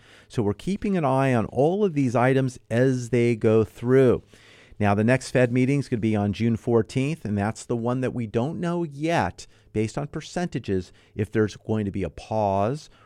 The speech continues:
or there's going to be an additional quarter rise. Now, we're gonna watch the information as it comes in, but we're looking at, uh,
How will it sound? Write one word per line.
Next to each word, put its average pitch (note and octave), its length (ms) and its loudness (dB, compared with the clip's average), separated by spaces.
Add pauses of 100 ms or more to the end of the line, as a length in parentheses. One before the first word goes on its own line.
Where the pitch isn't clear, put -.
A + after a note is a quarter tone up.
or B2 140 0
there's A#2+ 160 2
going A#2 240 0
to A#2 80 -2
be B2 140 -2
an B2+ 100 -2
additional A#2+ 580 -4
quarter G2+ 540 -4 (260)
rise. G2+ 640 -2 (300)
Now, E2+ 120 -4
we're F#2 140 -2
gonna G2+ 160 2
watch G2+ 360 0
the F#2 280 -2
information F#2+ 580 -2
as F#2 160 -4
it E2+ 80 -10
comes F2 300 -6
in, A#2+ 260 0 (420)
but F#2+ 120 0
we're G#2 180 0
looking A#2+ 420 0
at, A2+ 260 -2
uh, A2 340 2